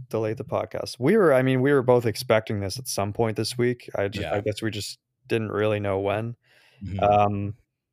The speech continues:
Speaker 1: but the rest of this episode is gonna be dedicated to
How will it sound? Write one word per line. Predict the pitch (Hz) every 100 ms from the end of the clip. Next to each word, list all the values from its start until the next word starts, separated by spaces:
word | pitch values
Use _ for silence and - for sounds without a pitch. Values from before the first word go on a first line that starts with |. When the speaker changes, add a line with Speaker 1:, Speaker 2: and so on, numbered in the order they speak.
| _ _ _ _ _ _ -
Speaker 1:
but | 117
the | 120
rest | 139 208 -
of | 147
this | 143
episode | 127 113 113 - 104 101 101 - - - -
is | 107 98
gonna | 107 101
be | 98
dedicated | 104 110 107 - 101 98 101 -
to | - 95 92 92